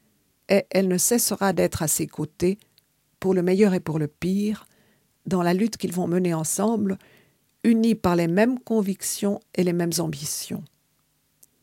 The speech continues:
Benjamin Constant est entré dans l'histoire au bras de la fille de Necker,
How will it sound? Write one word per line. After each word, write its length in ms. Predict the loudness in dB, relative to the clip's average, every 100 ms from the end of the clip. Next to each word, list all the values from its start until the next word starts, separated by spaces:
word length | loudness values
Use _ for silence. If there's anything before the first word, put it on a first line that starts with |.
| _ _ _ _ _ _ 0
Benjamin 380 | 2 4 2
Constant 340 | 0 -2 -2 -2
est 160 | 0
entré 320 | -2 -2 -2 0
dans 120 | 0
l'histoire 500 | -2 -4 -2 0 0
au 80 | -2
bras 240 | -2 -2
de 60 | -2
la 120 | -2
fille 180 | -4 -4
de 80 |
Necker, 720 | -4 -6 -8 -8 -8 -10 -18